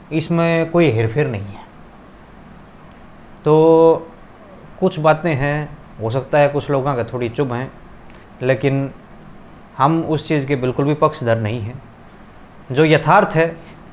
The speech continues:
वो आपके सामने प्रस्तुत करने का प्रयास करेंगे। शास्त्रोक्त जो होगा, जितनी जानकारी हमारी है वो आज आपके समक्ष रखने का हम प्रयास करेंगे। स्वतंत्रता हमने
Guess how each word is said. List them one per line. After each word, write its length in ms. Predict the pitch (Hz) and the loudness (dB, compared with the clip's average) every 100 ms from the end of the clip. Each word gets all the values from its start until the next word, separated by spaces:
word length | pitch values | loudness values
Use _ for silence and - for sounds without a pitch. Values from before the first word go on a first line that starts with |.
| - | -6
वो 140 | 143 | 2
आपके 240 | 165 151 143 | 2 2 -2
सामने 280 | 139 135 139 | -2 0 -2
प्रस्तुत 340 | 131 117 131 117 | -2 -4 -6 -4
करने 240 | 123 123 | -4 -2
का 100 | 117 | -4
प्रयास 300 | 113 107 110 | -2 -4 -4
करेंगे। 500 | - 135 139 131 - - - - - - - - - - - | -6 -6 -6 -12 -14 -20 -20 -20 -20 -20 -20 -20 -20 -20 -8
शास्त्रोक्त 600 | - 170 175 208 226 226 | 0 2 4 4 4 2
जो 140 | 165 139 | 2 2
होगा, 280 | 107 101 98 - - - - - - 143 | 2 -4 -8 -14 -20 -20 -20 -20 -12 -10
जितनी 260 | 143 156 | -4 -2
जानकारी 400 | 135 123 113 117 | 0 0 0 -2
हमारी 280 | 104 101 107 | -2 -4 -4
है 160 | 110 123 - - - - - - | -6 -10 -16 -20 -20 -20 -20 -12
वो 400 | 131 151 170 165 165 | -2 2 4 2 2
आज 200 | 135 135 | 2 2
आपके 240 | 127 - | 0 -2
समक्ष 360 | 120 123 117 - - - - - - 120 | -6 -6 -6 -10 -20 -20 -20 -20 -10 -4
रखने 320 | 123 139 127 | -4 -2 -2
का 100 | 120 | -2
हम 100 | 101 | -4
प्रयास 320 | 104 104 104 | -4 -4 -4
करेंगे। 380 | - 139 151 147 - - - - - - | -6 -6 -6 -10 -12 -20 -20 -20 -20 -20
स्वतंत्रता 920 | - 143 165 165 185 160 175 175 175 - - - - - | -8 -4 -2 0 0 4 6 6 4 0 -18 -20 -20 -10
हमने 300 | 120 127 151 | -6 0 0